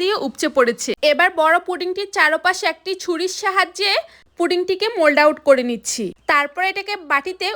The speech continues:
উপুড় করে ঢেলে নিয়েছি। আর দেখুন মাশাআল্লাহ কতটা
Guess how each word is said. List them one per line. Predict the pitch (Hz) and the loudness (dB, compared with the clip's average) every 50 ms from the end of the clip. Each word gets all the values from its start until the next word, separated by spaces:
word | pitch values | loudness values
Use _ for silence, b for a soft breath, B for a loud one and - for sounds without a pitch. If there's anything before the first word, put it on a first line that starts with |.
| - 302 | -6 -10
উপুড় | 269 - 370 370 - | -6 -6 -6 -4 -4
করে | 392 370 392 403 403 | -2 -2 -2 -2 -2
ঢেলে | 349 359 311 330 339 349 | -4 -4 -4 -4 -6 -4
নিয়েছি। | 370 370 370 370 - b b b b _ _ 247 | -4 -4 -6 -6 -10 b b b b _ _ 2
আর | 269 269 233 220 294 | 2 2 2 0 -2
দেখুন | 311 311 - 415 466 381 294 | -2 0 -2 -4 -4 0 0
মাশাআল্লাহ | 277 285 - - 370 370 381 392 392 - 339 | 0 0 2 0 0 2 2 0 0 2 -2
কতটা | 294 311 330 370 381 427 | -2 0 -2 -4 -6 -6